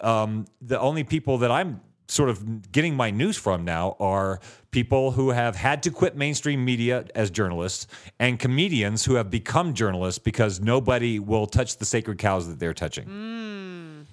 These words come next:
Speaker 1: And that's the job of comedy, is to talk about the shit that nobody wants to talk about so we can get it on the fucking table. So when the A I starts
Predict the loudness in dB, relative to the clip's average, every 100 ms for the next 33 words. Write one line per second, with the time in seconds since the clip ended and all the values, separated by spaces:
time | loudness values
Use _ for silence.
0 | _ -4 0 0 0 0 2 2 0 2
1 | 2 2 -4 -2 -2 -2 0 0 2 -2
2 | -2 -2 -2 -2 -2 0 0 0 -2 -2
3 | 2 2 2 -2 -2 -2 -2 0 -2 2
4 | 2 2 0 -2 -2 0 2 0 0 -12
5 | -16 _ _ _ _ _ _ _ _ _
6 | 0 4 4 4 2 2 2 -2 0 0
7 | 2 2 2 2 0 0 0 0